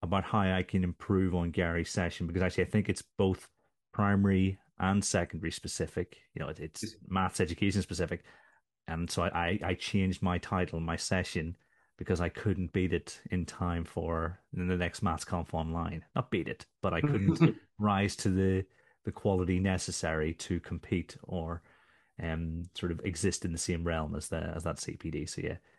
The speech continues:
Speaker 2: Yeah.
Speaker 1: Um,
Speaker 2: The two that he has on, I think it's fractionness and equality,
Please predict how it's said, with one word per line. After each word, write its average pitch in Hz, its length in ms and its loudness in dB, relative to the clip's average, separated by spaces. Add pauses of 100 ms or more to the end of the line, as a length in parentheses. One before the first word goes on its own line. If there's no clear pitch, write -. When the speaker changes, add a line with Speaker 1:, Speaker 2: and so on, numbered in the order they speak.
(200)
Speaker 2:
Yeah. 82 180 -2
Speaker 1:
Um, 82 240 -4
Speaker 2:
The 120 100 -2
two 135 320 6
that 113 100 2
he 107 140 2
has 107 280 2
on, 98 320 0
I - 120 -14
think 104 180 -2
it's - 220 -4
fractionness 95 880 -2 (100)
and 92 300 -8
equality, 90 840 -4